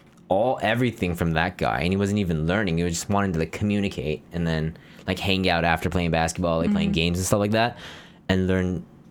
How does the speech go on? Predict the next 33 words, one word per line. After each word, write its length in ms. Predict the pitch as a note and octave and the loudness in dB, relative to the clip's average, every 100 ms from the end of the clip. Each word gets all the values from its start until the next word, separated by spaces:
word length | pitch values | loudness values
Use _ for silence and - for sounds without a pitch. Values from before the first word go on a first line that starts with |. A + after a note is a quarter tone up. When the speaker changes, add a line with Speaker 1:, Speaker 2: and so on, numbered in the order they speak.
| - | -2
Speaker 1:
That's 480 | F2+ F#2+ - - - | 0 0 -2 -4 -2
when 120 | F#2 | -2
he 60 | |
said 220 | F2 F2+ E2 | 0 0 0
he 120 | E2+ | 0
learned 380 | D#2+ E2 D#2+ D2+ | 0 0 0 0
the 60 | |
most 300 | E2 D#2+ - | 0 0 -2
English, 420 | D#2 D2+ D2 - - | -4 -2 -4 -6 -12
is 120 | - E2+ | -8 -2
when 80 | F2 | -2
he 40 | |
was 120 | E2 | -2
forced 300 | - G2 E2 | -2 -2 -2
to 100 | E2 D#2+ | -2 -4
speak 320 | - D#2 D#2 | -2 -4 -2
it. 180 | F#2 - - - - - | -2 -4 -18 -20 -20 -4
Speaker 2:
Yeah. 160 | F#3+ C#3+ | -4 -2
Speaker 1:
So. 300 | - D2 D2+ - - | -2 -2 -4 -10 -6
Speaker 2:
'Cause 160 | - G3+ | -2 0
you're, 120 | G#3+ | 0
the 220 | F3+ A3+ | 0 0
desire 560 | G3+ G#3 F#3+ F3 F3+ F3+ | 2 2 2 4 4 2
to 140 | F3+ F3 | 0 -2
want 180 | D#3 | 0
to 60 | D#3+ | -2
communicate 580 | F#3 D#3 D3+ D3 E3 - | -2 0 0 0 -2 -2
with 240 | D#3 D#3 | -2 -2
new 140 | E3+ C#3+ | -2 -2
friends 480 | C#3+ C3 A#2 C#3+ E3+ | 0 0 0 -2 -2
is 420 | D3 C#3 D3+ - - - - - - | -2 -4 -6 -12 -20 -20 -20 -20 -14
very 240 | - D#3+ C#3 | -4 -2 -2
strong. 380 | - - - | -2 -2 -4